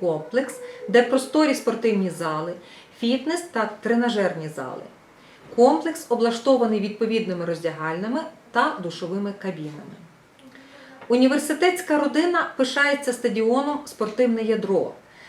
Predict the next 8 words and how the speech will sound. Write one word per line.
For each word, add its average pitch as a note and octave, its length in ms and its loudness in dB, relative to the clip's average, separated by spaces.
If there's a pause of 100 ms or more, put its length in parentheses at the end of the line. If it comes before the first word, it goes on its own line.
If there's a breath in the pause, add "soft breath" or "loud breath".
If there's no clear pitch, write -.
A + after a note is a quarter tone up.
на A3 100 0
якому A#3+ 380 6
відбуваються G3+ 640 0
масові F3+ 440 -4
заходи, D#3+ 680 -6
змагання, F#3+ 840 -4
спартакіади G#3+ 800 -6
здоров'я. F3 540 -2